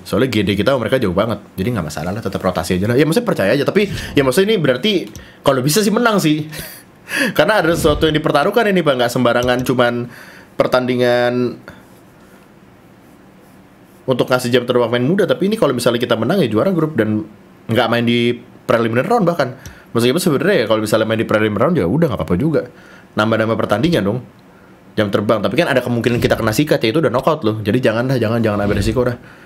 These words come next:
Ya kan gitu kan peraturannya, kenapa gua agak-agak bingung sama peraturannya ya? Saking lamanya nggak main di Eropa, gila, jadi otak saya peraturannya isinya Papa John's Trophy sama E F L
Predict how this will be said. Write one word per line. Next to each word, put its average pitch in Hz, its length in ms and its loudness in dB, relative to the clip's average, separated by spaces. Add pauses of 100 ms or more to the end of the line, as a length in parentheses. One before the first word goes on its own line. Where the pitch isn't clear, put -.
Ya 208 80 2
kan 233 160 0
gitu 190 160 0
kan 254 160 -2
peraturannya, 185 320 0
kenapa 156 240 0
gua 139 240 0
agak-agak 131 160 0
bingung 202 240 0
sama - 80 -2
peraturannya 165 400 0
ya? 85 80 -6 (960)
Saking 143 320 0
lamanya 139 320 0
nggak 127 160 0
main 127 80 2
di 131 80 0
Eropa, 156 320 0
gila, 139 160 0
jadi 131 480 0
otak 131 320 -2
saya 175 80 4
peraturannya 151 480 0
isinya 143 240 0
Papa 123 80 2
John's 117 240 -2
Trophy 117 240 0
sama 120 240 0
E 120 80 0
F 113 80 -8
L 117 160 -2